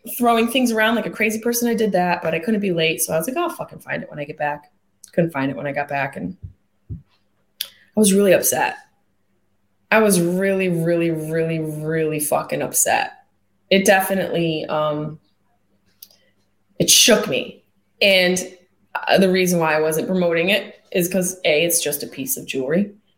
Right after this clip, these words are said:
and B, there were other really more detrimental, horrendous tragedies occurring in the world. But I, I went into the laundry room of this hotel. I asked all the employees. I didn't think anyone took it,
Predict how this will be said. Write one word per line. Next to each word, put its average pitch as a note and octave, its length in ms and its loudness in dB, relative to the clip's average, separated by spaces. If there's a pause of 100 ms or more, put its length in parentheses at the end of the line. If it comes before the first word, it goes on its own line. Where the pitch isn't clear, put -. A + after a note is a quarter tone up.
and F3 180 4
B, D#3+ 160 0
there D#3 120 0
were - 80 0
other D3 240 -2
really D3+ 240 -2
more D3 220 -2
detrimental, C#3+ 880 -4
horrendous C#3+ 640 -2
tragedies D3 640 -2
occurring A#2+ 380 -6
in - 80 -8
the C#3+ 60 -4
world. D3 320 -4 (1600)
But - 560 2 (760)
I, F#3 300 2 (680)
I F3+ 120 4
went F3 200 2
into E3+ 180 0
the D#3 100 -2
laundry E3 720 -2
room E3+ 240 -2
of E3 120 -2
this D#3 160 0
hotel. C#3 640 -4
I D3 80 0
asked C3 340 -4
all D3 140 0
the D3 100 0
employees. C#3+ 540 -2
I E3 80 2
didn't F3+ 280 0
think D#3+ 220 0
anyone D3 280 -2
took - 200 -10
it, - 280 -6